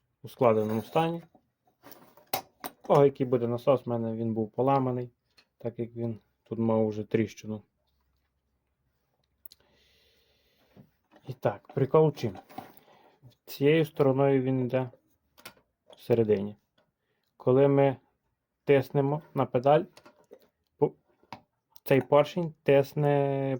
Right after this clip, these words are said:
повітря в ту сторону. Коли повертається назад, через ці отвори повітря виходить, так?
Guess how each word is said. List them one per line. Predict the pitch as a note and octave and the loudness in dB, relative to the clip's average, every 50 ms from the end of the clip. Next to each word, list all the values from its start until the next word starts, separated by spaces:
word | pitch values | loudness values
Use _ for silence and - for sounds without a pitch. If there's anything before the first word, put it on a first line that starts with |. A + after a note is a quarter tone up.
| - | -4
повітря | - C3 A#2+ B2 C3+ C3+ C3+ C3+ C3 | -4 -2 0 0 0 0 0 0 -2
в | B2 A#2+ | -2 -4
ту | - B2 | -6 -12
сторону. | A#2 - - A2 G2 G2 G2+ G2+ G2+ G#2 A2+ _ _ _ _ _ _ | -14 -10 -6 -6 -4 -4 -6 -10 -12 -14 -14 _ _ _ _ _ _
Коли | - C#3+ C#3 C#3 | 0 2 2 2
повертається | C3+ - C3 C3 C3 C3 - C#3 C3+ B2+ B2 - - C3 | 2 2 2 2 2 2 2 0 0 0 -2 -4 -6 -6
назад, | B2+ B2+ B2 - D3+ D#3 D#3 _ _ _ _ | -4 -4 -4 -4 -4 -4 -6 _ _ _ _
через | - - F3 F3 D#3+ D#3+ | -6 -4 -2 -2 -4 -6
ці | - _ - - | -8 _ -8 -8
отвори | C#3+ - C#3+ D3 D3+ - - - E3 E3 E3+ F3 _ _ _ _ _ _ _ _ _ _ _ _ | -6 -2 0 -2 -2 -2 -2 -2 -2 -2 -2 -4 _ _ _ _ _ _ _ _ _ _ _ _
повітря | - C3+ A#2+ C#3 D3 C#3 - C#3 C#3 C#3 C#3 C3+ - _ _ _ _ _ _ _ _ _ _ _ _ - | -2 -2 0 0 -2 0 0 0 2 2 0 -2 -8 _ _ _ _ _ _ _ _ _ _ _ _ -6
виходить, | C3 C3 - - - G2+ G2 G2+ G#2+ _ _ | -4 -4 -4 -2 -4 -6 -6 -6 -10 _ _
так? | - D#3+ - _ _ | -6 -6 -6 _ _